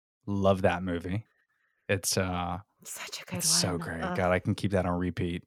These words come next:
Speaker 1: Um, don't tell my guy friends, though, 'cause they'll be like, "How come you're not watching Transformers?" or something like that.
Speaker 2: <laughs>
Speaker 1: Um, I don't know why I picked Transformers. <laughs>
Speaker 2: Your secret's safe
Speaker 1: Okay.
Speaker 2: here on, on the show. We won't tell anybody.
Speaker 1: But I, I would say,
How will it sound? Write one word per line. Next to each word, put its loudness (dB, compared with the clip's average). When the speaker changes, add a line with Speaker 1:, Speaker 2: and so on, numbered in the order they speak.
Speaker 1:
Um, 0
don't 6
tell 6
my 4
guy 2
friends, -2
though, 0
'cause -4
they'll 0
be -2
like, 2
"How 12
come 6
you're 10
not 10
watching 8
Transformers?" 4
or -4
something -4
like -2
that. -
Speaker 2:
<laughs> -16
Speaker 1:
Um, -2
I -2
don't 6
know 10
why 10
I 8
picked -4
Transformers. 6
<laughs> 12
Speaker 2:
Your 8
secret's 4
safe 6
Speaker 1:
Okay. 2
Speaker 2:
here 8
on, 4
on 2
the -2
show. 2
We 4
won't 4
tell 0
anybody. -4
Speaker 1:
But 4
I, 4
I 10
would 8
say, 6